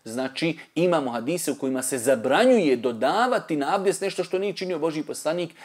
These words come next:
Samim time, ako imamo ljude koji to razumiju, treba da to ljudi izbaci iz svoje praksi. Ali ako se desi da imamo čovjeka koji četrdeset, pedeset godina tako abdesti,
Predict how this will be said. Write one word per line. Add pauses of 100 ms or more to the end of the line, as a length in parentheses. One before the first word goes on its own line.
(100)
Samim
time, (320)
ako (200)
imamo
ljude
koji
to
razumiju, (400)
treba
da
to
ljudi
izbaci
iz
svoje
praksi. (320)
Ali
ako
se
desi
da
imamo
čovjeka
koji
četrdeset,
pedeset
godina
tako
abdesti,